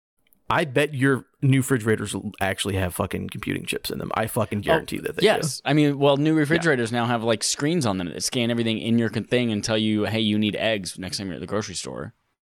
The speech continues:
Speaker 1: Yeah. It's like, "Hey, you can have a PlayStation five or a refrigerator." And then Samsung made the
Speaker 2: <laughs>
Speaker 1: decision for you and just bought all the chips f-,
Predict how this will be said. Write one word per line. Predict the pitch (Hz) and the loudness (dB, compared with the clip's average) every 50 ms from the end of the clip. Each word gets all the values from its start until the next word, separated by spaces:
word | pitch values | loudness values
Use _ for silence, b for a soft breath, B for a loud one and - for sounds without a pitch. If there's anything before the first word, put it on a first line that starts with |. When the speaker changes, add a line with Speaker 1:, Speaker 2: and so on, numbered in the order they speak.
| _ _ - | _ _ -4
Speaker 1:
Yeah. | 92 80 - - _ _ _ _ _ _ _ _ _ _ - | -4 -4 -4 -6 _ _ _ _ _ _ _ _ _ _ -6
It's | - - | 0 2
like, | 131 110 110 | 2 2 4
"Hey, | 139 139 | 2 2
you | 127 107 113 113 | 0 -2 -6 -4
can | 113 123 | 0 0
have | 120 117 | 0 2
a | 107 101 | 0 0
PlayStation | - 135 131 135 131 135 123 117 113 107 - | 0 2 2 2 2 -2 -2 -2 -2 -4 0
five | - 127 135 127 123 127 131 123 - - | 0 2 2 2 2 0 -2 -4 -4 0
or | 127 123 127 135 135 | 4 6 6 6 6
a | 131 | 4
refrigerator." | 123 - - 120 113 - - - - - - - - - - _ _ _ _ - | 4 2 0 -2 -2 -2 -4 -8 -8 -8 -6 -8 -10 -10 -12 _ _ _ _ 0
And | 120 123 120 123 | 2 2 4 4
then | 123 117 110 107 104 | 2 2 0 -2 -2
Samsung | 107 - - 123 123 127 120 160 127 110 107 107 | -2 2 2 2 4 4 2 2 2 2 2 2
made | 98 101 110 95 | 2 2 2 2
the | 98 98 | 0 -4
Speaker 2:
<laughs> | |
Speaker 1:
decision | 107 - - 104 90 98 | -4 -2 -2 -2 0 0
for | 92 - 113 104 104 | 0 2 2 2 4
you | 90 87 87 78 | 4 2 2 2
and | 85 98 | 0 0
just | 95 110 - | -2 -4 -2
bought | - 80 80 80 | 0 0 0 2
all | - 80 | 0 -2
the | - 87 | -4 -4
chips | - - 92 - - - | -2 -2 -2 -2 -2 -8
f-, | - | -10